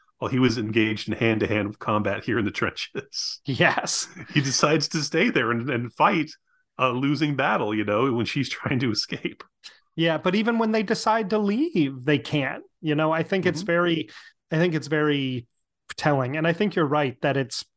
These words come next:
Speaker 2: it's a lot wiser about the breakup of a marriage than a lot of things. I wouldn't know anything about that, having had a very happy marriage that ended mysteriously under, <laughs> under circumstances as being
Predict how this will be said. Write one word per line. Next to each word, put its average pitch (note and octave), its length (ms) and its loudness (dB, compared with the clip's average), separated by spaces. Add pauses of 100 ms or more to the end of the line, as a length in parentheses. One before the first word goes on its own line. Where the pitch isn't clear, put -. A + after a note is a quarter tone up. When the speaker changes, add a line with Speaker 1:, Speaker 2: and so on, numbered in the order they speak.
(160)
Speaker 2:
it's E3 200 -2
a F3 80 2
lot D3+ 460 0
wiser C3+ 540 0
about C3 460 0
the C#3 80 0
breakup C3+ 460 0
of B2+ 120 2
a C3 40 0
marriage B2+ 580 0
than C3+ 320 2 (380)
a C#3+ 60 -2
lot C3 220 2
of C#3 120 -6
things. F#3 340 -4
I F3 100 2
wouldn't F#3+ 220 2
know C#3 160 0
anything C3 340 -2
about C3 280 0
that, C#3+ 320 0
having C3 320 0
had B2+ 240 2
a D3 140 -4
very C3+ 500 0 (180)
happy D#3+ 420 2
marriage E3 460 -2
that C3+ 240 0
ended D#3 320 2
mysteriously C#3+ 920 0 (420)
under, C3+ 220 2 (100)
<laughs> - 120 2
under D3 380 2
circumstances C#3 1040 0
as A#2+ 140 -2
being B2 320 0